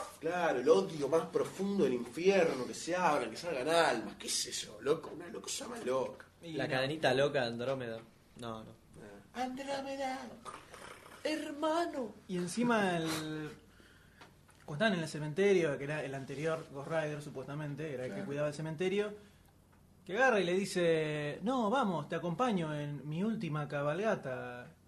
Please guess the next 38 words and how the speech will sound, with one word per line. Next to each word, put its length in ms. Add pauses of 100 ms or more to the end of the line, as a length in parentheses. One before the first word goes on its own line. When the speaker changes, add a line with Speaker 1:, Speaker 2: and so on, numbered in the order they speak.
Speaker 2:
Y 180
va 240
al 100
lado, 400
eh, 80
cuando 180
era 80
el 60
final 180
de 60
la 80
película, 380
estaban 220
yendo 220
juntos 440
y 60
llega 240
al, 160 (100)
al 200
final 260
del 160
recorrido 340
y 40
dice, 120
"Bueno, 300
ya 140
está, 340
ya 540
agoté 420
lo 220
último 420
que 80
me 100
quedaba 360
de 120
energía", 280
y 20
desaparece. 640